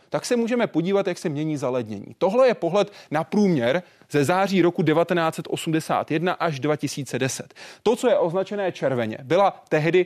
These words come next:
zaledněná plocha. Znamenalo to v průměru šest celé dvě desetiny milionu kilometrů čtverečních ledu. Zatímco ta žlutá čára, která je označená září dva tisíce dvacet tři, ukazuje údaje z letošního roku. To znamená o třetinu menší plocha zalednění.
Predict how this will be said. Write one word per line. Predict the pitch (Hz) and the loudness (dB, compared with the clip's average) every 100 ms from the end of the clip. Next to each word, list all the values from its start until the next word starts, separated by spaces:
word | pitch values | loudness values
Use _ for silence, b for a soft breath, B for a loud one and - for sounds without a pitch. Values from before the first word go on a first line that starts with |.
| 180 | 0
zaledněná | 117 151 156 147 151 139 | -2 0 0 -2 -4 -4
plocha. | - 151 - - B B | -2 -4 -4 -12 B B
Znamenalo | 123 156 180 180 170 | -2 2 4 4 4
to | 170 | 2
v | - | -4
průměru | - 160 175 175 | -2 0 2 0
šest | - 208 | 0 -2
celé | 208 214 185 | 0 2 2
dvě | 127 175 | 2 0
desetiny | 180 - 175 180 165 | 0 -2 -4 -2 -2
milionu | 156 165 160 160 156 | 0 2 2 0 -2
kilometrů | 160 151 147 147 | -2 -2 -4 -6
čtverečních | 139 - 143 131 - 120 - | -8 -6 -6 -6 -8 -10 0
ledu. | 131 104 - b b b | 0 -2 -14 b b b
Zatímco | 160 165 226 196 180 254 - | -2 2 4 4 4 2 2
ta | 135 110 - _ _ _ | 0 0 -2 _ _ _
žlutá | 131 151 143 139 | 0 2 2 2
čára, | 139 135 117 113 185 | 2 2 2 2 0
která | - 120 | -2 -4
je | 113 | -4
označená | 131 147 143 147 127 | -2 -4 -4 -4 -2
září | 131 135 147 131 | 0 0 -2 -6
dva | 117 | -4
tisíce | 131 156 156 160 | -4 -6 -6 -4
dvacet | 151 156 120 | -2 -4 -6
tři, | - 170 170 B | -2 -2 -2 B
ukazuje | - 190 240 214 226 - | -6 0 2 2 2 0
údaje | 165 190 185 180 | 0 2 2 0
z | 123 | -2
letošního | 156 165 180 - 170 156 | -2 0 -2 -2 -4 0
roku. | 165 165 - b | -2 -2 -12 b
To | - 220 | 0 2
znamená | 202 170 127 110 b b - | 4 2 2 0 b b -2
o | 196 | 2
třetinu | 202 - 233 226 202 | 2 2 -2 0 0
menší | 120 147 170 - 175 | 0 -2 -4 -6 -6
plocha | - 151 - 143 | 0 0 0 -4
zalednění. | 147 151 139 120 117 | 0 0 0 -2 -6